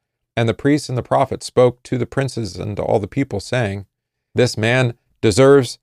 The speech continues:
to die, for he has prophesied against this city, as you have heard with your ears." Then Jeremiah spoke to all the princes and all the people, saying,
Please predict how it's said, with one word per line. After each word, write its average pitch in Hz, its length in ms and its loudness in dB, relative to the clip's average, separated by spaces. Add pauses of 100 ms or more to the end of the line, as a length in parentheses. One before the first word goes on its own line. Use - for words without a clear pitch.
(140)
to - 120 -2
die, 104 600 0
for 107 180 2
he 92 100 0
has 110 160 2
prophesied 123 640 0
against 113 360 -2
this 127 160 -2
city, 95 400 -6 (380)
as 104 320 -2
you 107 140 0
have 107 220 -2
heard 90 420 -4 (340)
with 87 180 -12
your 95 260 -8
ears." - 540 -12 (1000)
Then 123 260 0
Jeremiah 110 480 2
spoke - 600 0
to 113 140 -2
all 110 120 4
the - 80 -10
princes 120 520 -4
and 101 280 -4 (180)
all 110 140 0
the 98 80 -4
people, 110 280 -4
saying, 110 500 -2